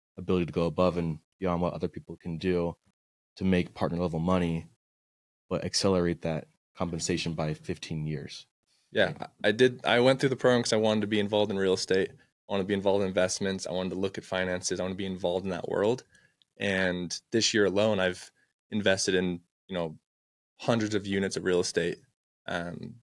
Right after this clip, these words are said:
Speaker 2: there's just so many opportunities that I've been a part of one year or two years out of college that realistically would have been ten or fifteen or twenty years in a typical career path.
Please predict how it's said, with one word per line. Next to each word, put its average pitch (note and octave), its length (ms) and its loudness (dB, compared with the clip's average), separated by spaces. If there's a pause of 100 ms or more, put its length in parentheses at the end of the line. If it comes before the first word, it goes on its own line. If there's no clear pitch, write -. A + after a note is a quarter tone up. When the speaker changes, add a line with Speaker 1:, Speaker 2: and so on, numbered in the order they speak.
(120)
Speaker 2:
there's E2+ 440 -6 (100)
just - 180 -4
so A2 160 2
many G#2 100 2
opportunities F#2+ 500 -2
that D#2+ 100 -2
I've F2 140 2
been F2+ 120 -2
a E2+ 40 -2
part F2 260 0
of F2 300 -4 (880)
one G#2+ 260 4
year G#2 180 6
or F#2+ 40 4
two - 180 0
years G#2 180 4
out F#2 80 6
of F#2+ 80 -2
college A#2+ 600 4 (440)
that F#2+ 140 4
realistically G2+ 540 4
would F2+ 140 2
have D#2+ 80 -4
been F2 160 2
ten F2+ 280 -2
or F2 60 -4
fifteen F2+ 360 -4
or E2 60 -2
twenty F#2 380 -4
years E2+ 460 -6 (260)
in F2 160 -2
a F2 60 -4
typical - 440 -8
career - 280 -2
path. - 280 -4